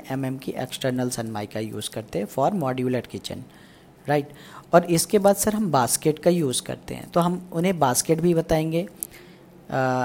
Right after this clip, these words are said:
हमें उन्हें ये नहीं बताना है कि लोवेस्ट क्वालिटी की बास्केट है, हमें उन्हें यही बताना है कि हम एसएस की बास्केट यूज़ करते हैं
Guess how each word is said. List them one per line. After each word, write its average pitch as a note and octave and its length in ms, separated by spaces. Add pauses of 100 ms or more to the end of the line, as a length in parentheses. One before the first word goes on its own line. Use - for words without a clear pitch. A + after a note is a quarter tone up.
(120)
हमें F3 240
उन्हें F3+ 240
ये D3 220
नहीं F3 160
बताना D3+ 360
है D#3+ 60
कि D#3+ 200
लोवेस्ट C#3 460
क्वालिटी C3 420
की C#3 140
बास्केट A#2+ 500
है, E3+ 80
हमें D3+ 220
उन्हें D3+ 260
यही C3+ 300
बताना A#2+ 380
है C#3+ 100
कि - 160
हम E3 240 (120)
एसएस E3+ 360
की F#3 140
बास्केट C3+ 540
यूज़ C3+ 260
करते C#3 340
हैं D#3+ 180